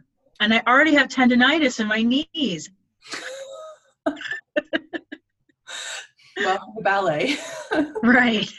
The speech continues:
Speaker 2: If you don't have some kind of tendonitis, you're not doing it right.
Speaker 1: Right.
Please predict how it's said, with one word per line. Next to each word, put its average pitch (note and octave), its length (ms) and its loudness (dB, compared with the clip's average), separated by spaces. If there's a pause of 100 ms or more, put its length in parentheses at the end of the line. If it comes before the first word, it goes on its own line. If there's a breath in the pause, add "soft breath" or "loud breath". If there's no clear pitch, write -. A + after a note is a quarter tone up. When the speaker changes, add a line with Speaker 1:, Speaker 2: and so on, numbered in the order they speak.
(380 loud breath)
Speaker 2:
If - 160 -2
you A3 60 -6
don't G#3+ 180 -4
have G3 120 -6
some G3 220 -6
kind F#3 220 -8
of F3 80 -8
tendonitis, D#3 640 -6
you're E3+ 100 -8
not E3+ 220 -6
doing E3 240 -6
it - 100 -12
right. D3+ 300 -6 (400)
Speaker 1:
Right. D#3+ 360 -4